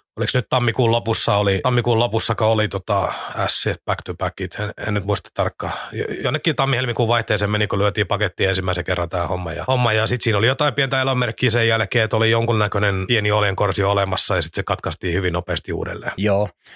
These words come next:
Speaker 2: mutta ei siinä. Lähdetään hei kuuntelemaan tuota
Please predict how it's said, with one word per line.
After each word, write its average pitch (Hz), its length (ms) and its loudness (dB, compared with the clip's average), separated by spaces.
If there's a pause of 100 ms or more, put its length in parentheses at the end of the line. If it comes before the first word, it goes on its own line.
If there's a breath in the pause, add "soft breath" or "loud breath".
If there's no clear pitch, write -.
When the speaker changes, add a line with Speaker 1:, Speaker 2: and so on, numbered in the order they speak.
Speaker 2:
mutta 226 180 2
ei 226 100 4
siinä. 165 260 4 (160)
Lähdetään 202 420 2
hei 185 120 0
kuuntelemaan 160 500 2
tuota 156 300 2